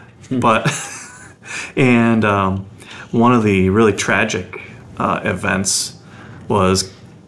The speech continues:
Speaker 2: kind of as they were just getting to this area where the, um, the win-, winter starts to really hit them,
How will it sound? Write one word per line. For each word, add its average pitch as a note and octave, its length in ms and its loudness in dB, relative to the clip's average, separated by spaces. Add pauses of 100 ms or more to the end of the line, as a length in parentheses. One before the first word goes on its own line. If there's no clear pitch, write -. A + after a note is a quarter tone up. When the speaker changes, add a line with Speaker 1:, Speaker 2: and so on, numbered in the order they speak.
Speaker 2:
kind B2 220 2
of A2 60 2
as G#2 180 2
they A2+ 100 4
were G2+ 100 2
just G#2 200 -2
getting G#2+ 280 0
to G#2 100 -6
this F#2 220 -2
area G#2 340 0
where F2+ 240 0
the, - 400 -4
um, F2+ 340 -2
the G2 120 -2
win-, G#2 300 -2 (100)
winter A2+ 280 2
starts - 380 -2
to G#2 100 -2
really F#2+ 220 -2
hit A2 180 -2
them, G2 320 -2